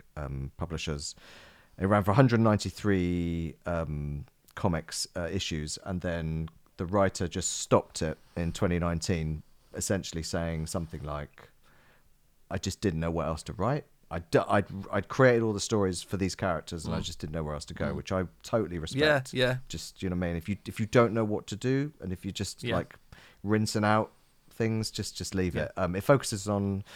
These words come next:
Speaker 1: Rick Grimes, who's a Kentucky deputy who's shot in the line of duty,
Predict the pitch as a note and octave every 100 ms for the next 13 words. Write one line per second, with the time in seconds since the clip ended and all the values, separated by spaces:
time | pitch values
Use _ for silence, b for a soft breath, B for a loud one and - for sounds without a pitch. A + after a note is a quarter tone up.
0 | B B B B B - B2+ - A2+ G#2
1 | G2+ G2 G2+ F2+ F2+ F2+ F2 F2 F2 F2+
2 | - _ - _ - G#2+ F#2+ - B2 -
3 | F#2+ - C#3+ - F#2 - F2+ F#2 - _
4 | G2 F#2 - - C3 G2 G2 F#2+ F2+ -
5 | F2+ - E2+ E2